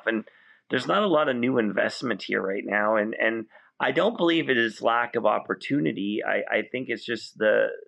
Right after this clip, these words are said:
the, it, our, the way the government has basically done the narration of our community, that, uh, communities that rely on oil and gas are just gonna be shut down. And I,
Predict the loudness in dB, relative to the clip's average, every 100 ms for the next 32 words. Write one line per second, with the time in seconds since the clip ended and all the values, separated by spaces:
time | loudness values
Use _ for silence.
0 | _ -10 -4 -4 -4 0 2 4 2 0
1 | -10 -20 _ _ _ _ -18 -16 -16 -16
2 | -6 -4 0 2 2 2 0 0 -2 -2
3 | -4 -6 -20 _ -2 -2 -6 -6 -4 -4
4 | -10 -18 -20 _ 2 2 2 4 4 2
5 | 0 -2 0 2 0 -2 -4 -2 -2 2
6 | 2 2 -6 _ _ -6 -2 -2 -2 -4
7 | -6 -4 0 2 2 4 4 2 2 2
8 | 2 -2 -2 -4 -4 -10 -8 -4 -4 -4
9 | -4 -2 -2 0 0 0 -4 -6 -6 -10
10 | -6 -2 2 2 0